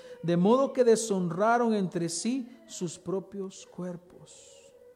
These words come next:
Y sigue para abajo más. "Cambiaron la verdad de Dios por la mentira, honrando y dando culto a las criaturas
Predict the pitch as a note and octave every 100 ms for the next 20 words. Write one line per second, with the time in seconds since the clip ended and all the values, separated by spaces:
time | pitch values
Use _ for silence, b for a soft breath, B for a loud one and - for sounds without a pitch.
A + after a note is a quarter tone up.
0 | - - - - - - D3 G3 G3+ G#3
1 | G3 F3+ G#3 G#3 - D#3 G3+ D#3 - -
2 | b b b _ B2+ C3+ D3 F3 A3 A3
3 | G#3+ G3 F#3 F3+ G3 F3+ F3+ F#3 G3+ A#3
4 | A#3+ - G#3 F#3+ F#3 F3 - A3 B3 D#3+
5 | C#3+ D#3 B B B E3+ F3 D#3+ G3 A#3
6 | C4+ C4+ B3+ A#3 A3+ A3 G3+ G#3+ A3+ B3
7 | G3+ - F#3+ G3+ B B - E3+ G3 G#3+
8 | - G#3 G3+ G3 A#3 A#3 D#3 D#3 D#3 -